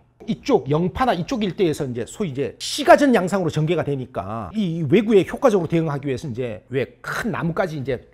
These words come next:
뾰족뾰족한 나뭇가지를 들고 앞에서 이제 왜구가 접근하지 못하게 막 이걸 막는 사람이 있고,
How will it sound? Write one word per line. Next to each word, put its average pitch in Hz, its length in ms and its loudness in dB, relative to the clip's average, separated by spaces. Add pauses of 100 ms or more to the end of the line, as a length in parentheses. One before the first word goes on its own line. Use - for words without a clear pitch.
뾰족뾰족한 240 680 -4
나뭇가지를 165 800 -2
들고 196 240 -2
앞에서 147 340 -4
이제 127 200 -4
왜구가 180 300 0
접근하지 202 460 2
못하게 170 320 -2
막 139 140 -2
이걸 151 440 4
막는 180 340 2
사람이 170 280 -2
있고, 262 360 -2